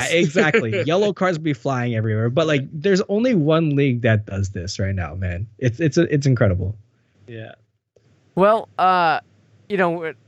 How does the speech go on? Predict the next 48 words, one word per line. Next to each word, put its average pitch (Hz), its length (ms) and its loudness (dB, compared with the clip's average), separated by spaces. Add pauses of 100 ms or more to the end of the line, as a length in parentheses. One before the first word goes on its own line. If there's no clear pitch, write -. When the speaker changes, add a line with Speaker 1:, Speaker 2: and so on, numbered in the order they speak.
(240)
Speaker 1:
lending 202 360 2
off 180 240 0
of 135 120 -12
this, 131 300 -2
all 135 260 -2
we're 131 100 -4
talking 123 400 -4
about, 110 360 -2
and, 107 320 -6 (260)
you 135 80 -6
know, 107 120 -4
not 110 320 -2
thinking 110 380 -6
that 104 220 -4 (340)
there's 120 200 -6
really 135 260 0
much 120 240 -2
of 113 80 -6
anything 113 360 -4
that 107 180 -8
the 107 60 -12
Raptors 107 400 -6
can 110 180 -6
do 107 460 -8 (120)
to 107 160 -8 (240)
gain 110 320 -6
the 104 80 -10
respect 104 540 -10
of 101 100 -12
the 107 80 -4
media 110 560 0
or, 104 280 0 (460)
you 135 60 2
know, 120 100 6
other 127 300 2
fan 123 300 0
bases. 110 360 -4
Not 214 160 2
that 175 140 -4
we 139 140 0
necessarily 117 640 -2
need 104 240 -4
it. 104 260 -4
Like, 113 180 -6
I, 113 140 0
I'm 107 160 -6
talking 110 300 -2
about, 104 400 -4